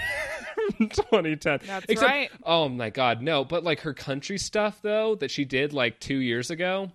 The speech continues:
Speaker 1: it's pretty good. It's pretty good stuff.
Speaker 2: Yeah, I, I'm just, I'm just saying this is like,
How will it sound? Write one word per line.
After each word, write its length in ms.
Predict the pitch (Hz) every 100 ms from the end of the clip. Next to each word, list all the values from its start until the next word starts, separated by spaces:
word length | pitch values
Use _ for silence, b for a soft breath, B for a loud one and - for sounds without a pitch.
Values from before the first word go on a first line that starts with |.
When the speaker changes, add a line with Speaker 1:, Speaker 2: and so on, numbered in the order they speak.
| _ _ _ -
Speaker 1:
it's 120 | 135
pretty 220 | - 160
good. 300 | 117 113 98 -
It's 120 | - -
pretty 240 | - 190
good 180 | 165 110
stuff. 240 | - 113
Speaker 2:
Yeah, 140 | - 269
I, 160 | 226 285 262
I'm 140 | 320
just, 180 | 381 -
I'm 120 | 269 302
just 140 | 349
saying 220 | 302 247
this 200 | 240 254
is 140 | 254 220
like, 320 | 208 165 -